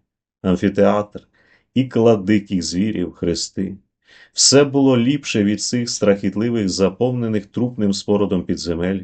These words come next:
у яких благальні людські голоси повторювали з усіх кутків: «Ведіть нас на смерть». Вініцій впився нігтями в долоні, бо відчував, що слабне і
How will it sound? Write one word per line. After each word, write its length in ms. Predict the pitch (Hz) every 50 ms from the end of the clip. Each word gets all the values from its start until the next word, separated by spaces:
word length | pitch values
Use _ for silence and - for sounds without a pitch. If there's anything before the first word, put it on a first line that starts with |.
| - _
у 80 | - 90
яких 340 | 95 90 - 131 131 127 113
благальні 560 | 107 104 98 87 95 117 131 131 120 117 107
людські 340 | 101 98 98 - - - 95
голоси 600 | 87 85 85 85 82 - - 101 98 95 92 92 _ _ _ _
повторювали 800 | 101 95 90 95 - - 120 127 127 127 120 120 117 113 117 113
з 120 | 104 95 95
усіх 440 | 90 90 - - - 90 - -
кутків: 500 | - 90 85 - _ - 80 73 - - - _ _ _ _ _ _ _ _ _ _ -
«Ведіть 640 | 98 90 87 92 92 92 90 98 104 - - - -
нас 360 | 98 87 82 78 - - -
на 100 | 85 80
смерть». 480 | - - - 90 82 71 69 69 _ _ _ _ _ _ _ _ _ _ _ _ _ _ _ _ - - - - - _ _ _ -
Вініцій 580 | 107 104 104 123 143 165 175 175 - - 147 135
впився 520 | 120 - - 139 147 147 147 - 131 123
нігтями 460 | 120 123 127 123 - 110 110 107 101
в 60 | 95 92
долоні, 420 | 95 95 104 120 127 123 117 110
бо 180 | 92 98 101 101
відчував, 480 | 101 98 - - 101 104 117 120 117
що 160 | - - 98
слабне 680 | 90 - - 104 101 113 117 110 110 107 104 107 104 - _
і 180 | 113 107 101